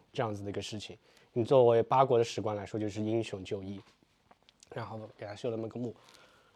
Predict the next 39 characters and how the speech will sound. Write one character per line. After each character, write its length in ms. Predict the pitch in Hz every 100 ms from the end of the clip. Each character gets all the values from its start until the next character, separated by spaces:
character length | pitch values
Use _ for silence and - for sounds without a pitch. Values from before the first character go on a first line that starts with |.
| - - _ _ -
现 280 | - 247
在 160 | 202 170
也 100 | 127
没 140 | 113
人 140 | 139 135
知 100 | 143
道 100 | 127
那 80 | 131
个 80 |
墓 140 | 139 131
里 80 | 107
面 100 | 104
到 160 | 131
底 60 | 104
是 160 | 104
什 140 | 107 90
么。 80 | - _ _ _ _ _ _ _
然 100 | 117
后 160 | 131 123 -
据 500 | - 247 202 139 117 -
可 320 | - 113 139
考 480 | 165 139 117 95 92
的 480 | 104 107 107 104
现 240 | - 156 131
在 160 | 127
资 160 | 110 -
讯， 180 | - 113
就 120 | 113
是 80 | 117
那 280 | 156 147 113
个 120 | 113
墓 200 | 117 113
是 220 | 117 123
明 220 | 107 98
代 160 | 110 143
的 100 | 110
时 100 | -
候 160 | 101
的， 100 | 95